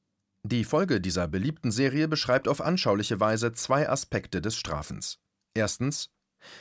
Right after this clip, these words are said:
die Funktion der Abschreckung. Sie dient dem Ziel, dass Regelübertretungen möglichst gar nicht mehr vorkommen. Wäre Abschreckung die einzig relevante Straffunktion,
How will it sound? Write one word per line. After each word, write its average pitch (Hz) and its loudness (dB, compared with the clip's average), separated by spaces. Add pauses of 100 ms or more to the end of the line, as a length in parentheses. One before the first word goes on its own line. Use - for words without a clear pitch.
(140)
die 113 -2
Funktion 143 2
der 151 0
Abschreckung. 76 -4 (500)
Sie 123 0
dient 196 2
dem 131 2
Ziel, 156 2 (220)
dass - -2
Regelübertretungen 123 2
möglichst 131 0
gar 117 4
nicht 101 -2
mehr 113 0
vorkommen. 117 2 (320)
Wäre 78 -2
Abschreckung 110 0
die 87 -2
einzig 120 -2
relevante 92 0
Straffunktion, 147 0